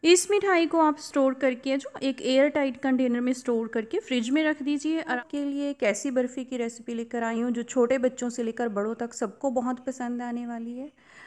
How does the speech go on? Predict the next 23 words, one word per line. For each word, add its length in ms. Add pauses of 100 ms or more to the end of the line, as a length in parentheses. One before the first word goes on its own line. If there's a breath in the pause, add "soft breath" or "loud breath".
(200 loud breath)
तो 80
चलिए 400
फिर 120
इसको 280
बनाना 380
शुरू 300
करते 360
हैं। 220 (500 soft breath)
इसे 300
बनाने 380
के 160
लिए 180
हमने 460
सबसे 260
पहले 380
जो 240
एक 260
कटोरी 320
ले 160
लिया 200
गेहूं 340
का 120
आटा। 580